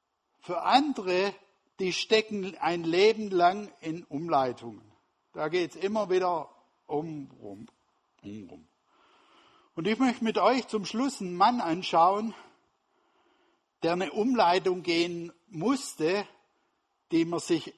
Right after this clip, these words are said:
im Endeffekt gar nicht richtig vorstellen kann. Er war jung, gut aussehend und war der Liebling seines Vaters.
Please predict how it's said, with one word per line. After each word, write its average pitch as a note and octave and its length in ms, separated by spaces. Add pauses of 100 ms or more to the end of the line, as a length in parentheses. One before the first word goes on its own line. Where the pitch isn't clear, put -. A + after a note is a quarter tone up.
im D3 120
Endeffekt F3 680
gar C#3+ 220
nicht D#3 220
richtig C#3 320
vorstellen B2+ 680
kann. B2+ 280 (1160)
Er D#3 180
war D3 180
jung, A#3 380 (880)
gut G#3 260
aussehend F3+ 680 (960)
und B3 280
war F3+ 180
der F3 120
Liebling A#3 500
seines F3+ 420
Vaters. D3+ 600